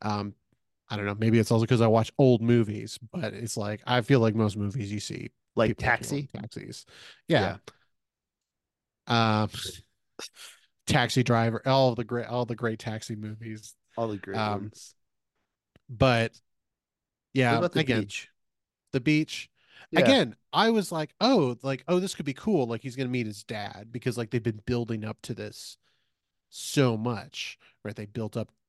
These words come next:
Speaker 1: you know, it's been built up kind of since the Mississippi River. We also get this indication that he was supposed to meet his dad. Like, he has this flashback that Hermes, you know, touches his hand and it's like, "Oh, you remember that time where you were supposed to meet your dad and didn't get to,"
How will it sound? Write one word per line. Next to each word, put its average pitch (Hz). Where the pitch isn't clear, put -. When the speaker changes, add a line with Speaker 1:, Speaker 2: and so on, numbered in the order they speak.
Speaker 1:
you 127
know, 107
it's 120
been 131
built 131
up 117
kind 139
of 123
since 120
the 117
Mississippi 110
River. 156
We 143
also 151
get 135
this 127
indication 120
that 113
he 117
was 107
supposed 110
to 127
meet 117
his 104
dad. 110
Like, 107
he 117
has 104
this 107
flashback 107
that 101
Hermes, 104
you 107
know, 107
touches 117
his 104
hand 104
and 104
it's 101
like, 107
"Oh, 120
you 113
remember 113
that 107
time 110
where 107
you 107
were 123
supposed -
to 156
meet 147
your 131
dad 123
and 107
didn't 110
get 104
to," 104